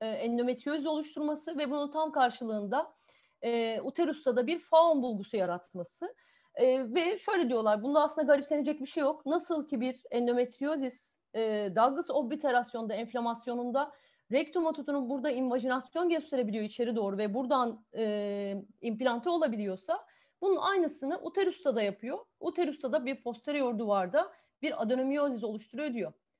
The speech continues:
Peki böyle bir tanım var. Bunun bir önemi var mı acaba? Bunun difüz adenomiyozizden bir farkı var mı? Önemli olan bu. Çünkü önemli olan bizim ultrasonda bu tanıyı koymamız değil.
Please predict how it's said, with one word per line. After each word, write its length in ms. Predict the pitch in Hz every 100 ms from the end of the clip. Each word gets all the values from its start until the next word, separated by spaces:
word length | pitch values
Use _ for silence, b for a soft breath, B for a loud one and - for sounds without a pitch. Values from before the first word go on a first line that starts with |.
| -
Peki 400 | 392 285 277 -
böyle 260 | 285 359 339
bir 80 | 320
tanım 300 | 320 320 269
var. 220 | 269 247
Bunun 180 | 302 302
bir 60 |
önemi 320 | 254 247 262 226
var 140 | 214
mı 120 | 220
acaba? 400 | 180 180 165 233
Bunun 320 | 240 247 285 247
difüz 240 | 226 349
adenomiyozizden 920 | 269 254 262 254 294 269 214 277 302
bir 40 |
farkı 380 | 269 254 240 320
var 180 | 269 175
mı? 180 | 156 151 b b b -
Önemli 320 | 269 294 311
olan 340 | 302 262 240
bu. 180 | 277 440
Çünkü 260 | - 277 294
önemli 460 | 269 - 254 269 285
olan 280 | 269 269
bizim 300 | 247 254 285
ultrasonda 420 | 240 254 - 233 220
bu 80 |
tanıyı 260 | 220 226 214
koymamız 480 | 226 214 202 190 214
değil. 280 | 320 269